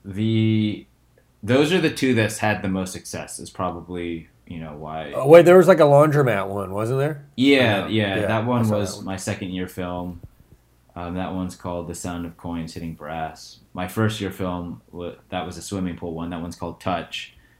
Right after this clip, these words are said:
Speaker 1: And then my thesis was called Manila's Full of Men Named Boy. And that one's had, you know, the most sort of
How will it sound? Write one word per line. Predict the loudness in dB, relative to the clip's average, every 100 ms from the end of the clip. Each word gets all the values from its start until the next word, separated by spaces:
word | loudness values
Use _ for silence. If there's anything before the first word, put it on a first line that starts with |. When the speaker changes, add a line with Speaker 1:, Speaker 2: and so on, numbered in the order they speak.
| _ _
Speaker 1:
And | -8
then | -6 -6
my | -8
thesis | -8 -6 -6 -8 -14 -12
was | -12 -14
called | -14 -10 -10 -8
Manila's | -8 -6 -8 -10
Full | -12 -12
of | -12
Men | -12 -14
Named | -16 -16
Boy. | -16 -16 -18 -14
And |
that | -12 -12
one's | -14 -14
had, | -12 -12 -12 -16
you |
know, | -16 -18 -20 _ _ _ _
the | -12
most | -10 -10 -14 -18 -20 _
sort | -14 -14
of | -14